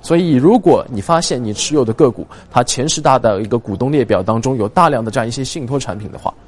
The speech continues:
这时候你一定要小心。接下来我们来看到第二个案例。第二个案例就是说那些所谓的一个庄股。什么叫股-，庄股？就是非市场合力的，我们把它统一称为这样一个庄股，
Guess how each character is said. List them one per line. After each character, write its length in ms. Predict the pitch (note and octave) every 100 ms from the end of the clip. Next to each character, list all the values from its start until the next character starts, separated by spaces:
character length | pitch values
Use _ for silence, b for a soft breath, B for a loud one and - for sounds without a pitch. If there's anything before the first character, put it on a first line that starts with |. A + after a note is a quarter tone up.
| -
这 120 | F#3
时 160 | C3 G#2
候 180 | - G2
你 140 | F#2
一 100 | F2+
定 180 | F#2 D#3
要 120 | G2+
小 220 | F#2+ -
心。 180 | - F#2+ - - - - - - - - _
接 140 | G#3+
下 120 | A#3 G3+
来 140 | F#3
我 80 | E3+
们 140 | D3+
来 100 | D3+
看 200 | E3 F3+
到 140 | D#3 D3+
第 200 | G#3 F#3+
二 180 | F3
个 80 | G2+ -
案 200 | G2+ D2
例。 60 | - - - -
第 100 | -
二 100 | G#3+
个 100 | F3+
案 120 | F#3 F3
例 80 |
就 100 | D#3
是 140 | D#3 D3+
说 260 | D#3+ E3 -
那 100 | C#3
些 220 | C#3+ D#3+
所 300 | D3 - A2+
谓 180 | C#3 F#3
的 80 | A#2+
一 60 | A#2
个 100 | C3
庄 260 | D#3+ E3+
股。 120 | F#3 - _ _ _
什 140 | - D#3+
么 80 |
叫 140 | G#3+ G3+
股-， 160 | D#3+ -
庄 200 | G#3 G3+
股？ 140 | - -
就 100 | -
是 140 | D3+ E2+
非 300 | - F#3+ G3
市 200 | - A2
场 200 | - G2
合 200 | - G2
力 160 | B2
的， 140 | - - _
我 100 | G2
们 80 | B2
把 140 | A2+
它 220 | E2+ B2 - -
统 220 | - G2
一 100 | D3
称 220 | - E3
为 100 | A#2
这 80 | G2
样 80 | F2+
一 40 |
个 80 | E2+
庄 180 | G#2
股， 80 | G#2